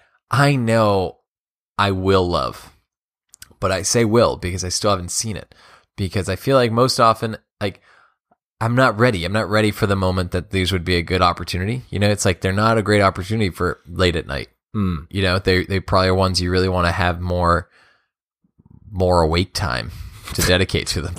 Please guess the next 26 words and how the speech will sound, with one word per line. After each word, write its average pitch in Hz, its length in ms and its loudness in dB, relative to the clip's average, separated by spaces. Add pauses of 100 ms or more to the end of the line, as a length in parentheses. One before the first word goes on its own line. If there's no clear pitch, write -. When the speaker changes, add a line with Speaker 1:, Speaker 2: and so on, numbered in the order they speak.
Speaker 1:
<laughs> - 120 -18
Speaker 2:
You're 101 160 -2
very 117 240 4
eloquent 107 540 -2
Speaker 1:
And, 104 240 4
Speaker 2:
today. 104 180 4
Speaker 1:
uh, 92 300 4 (580)
<laughs> - 540 -16
but 95 280 2 (800)
I 110 120 0
really 98 360 2
wanna 92 200 2
prioritize 98 640 0
these, 131 260 -4
and 87 240 -4
I 87 60 0
might 101 260 0
force 104 260 0
myself 104 300 2
to 98 80 -2
get 101 180 0
sick - 220 0
just - 220 -2
to 107 60 -4
do 107 180 0
it. - 100 -8